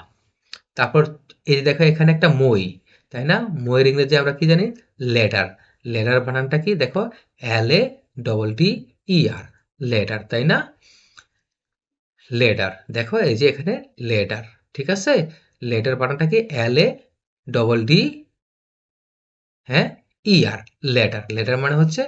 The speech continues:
মই। তো এখানে এলোমেলোভাবে বর্ণগুলো দেওয়া আছে, তোমরা এটাকে সাজায়া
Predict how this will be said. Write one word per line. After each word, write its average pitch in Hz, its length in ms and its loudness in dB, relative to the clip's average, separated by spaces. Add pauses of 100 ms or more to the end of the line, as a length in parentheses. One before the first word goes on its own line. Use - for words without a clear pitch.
(380)
মই। 160 260 4 (380)
তো 135 140 -2
এখানে 147 380 2 (580)
এলোমেলোভাবে 131 680 0 (480)
বর্ণগুলো 131 440 0
দেওয়া 147 240 4
আছে, 156 200 0 (300)
তোমরা 117 220 -4
এটাকে 143 300 -2 (400)
সাজায়া 131 600 -4